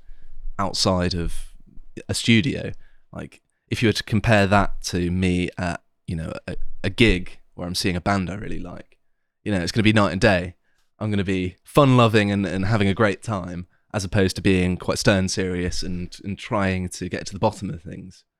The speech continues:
Like, uh, even in a, a s-, an individual person, there's a sort of wide degree of, um,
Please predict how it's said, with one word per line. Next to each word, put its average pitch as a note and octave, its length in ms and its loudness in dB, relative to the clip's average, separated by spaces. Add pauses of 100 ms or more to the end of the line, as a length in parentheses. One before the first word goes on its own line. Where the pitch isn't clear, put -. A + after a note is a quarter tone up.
(600)
Like, - 220 -12 (880)
uh, - 100 -12 (280)
even C3 260 6
in B2 180 6
a, G#2+ 160 0 (160)
a G2 80 -6
s-, - 200 6
an B2 140 0
individual G#2 400 0
person, G2 520 -2
there's F2+ 340 -8
a F2+ 60 -8
sort - 280 -4
of F2 100 -6
wide F#2+ 280 0
degree F2+ 520 -6 (480)
of, E2+ 440 -6
um, F2 260 -10